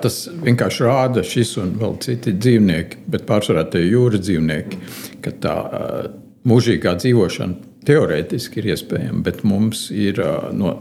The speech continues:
nu, izveidojušies mehānismi ģenētiskie, kas neļauj to darīt. Un, ā,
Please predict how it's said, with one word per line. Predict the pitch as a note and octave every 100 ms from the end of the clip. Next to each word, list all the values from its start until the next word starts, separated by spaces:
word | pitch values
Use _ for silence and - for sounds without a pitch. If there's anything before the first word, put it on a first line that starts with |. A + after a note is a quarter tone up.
| A#2
nu, | G#2+ - - - - - _
izveidojušies | - B2 B2 F2+ F#2+ F2+ - - F2 -
mehānismi | A#2 B2 F2+ C#2+ G#2 - C#3 D3 - - - - - _ -
ģenētiskie, | A2 F2+ D2 - A2+ - - -
kas | - A2+ -
neļauj | A2 G2 C#2+ A#1
to | - -
darīt. | B1 - - - -
Un, | - -
ā, | D#2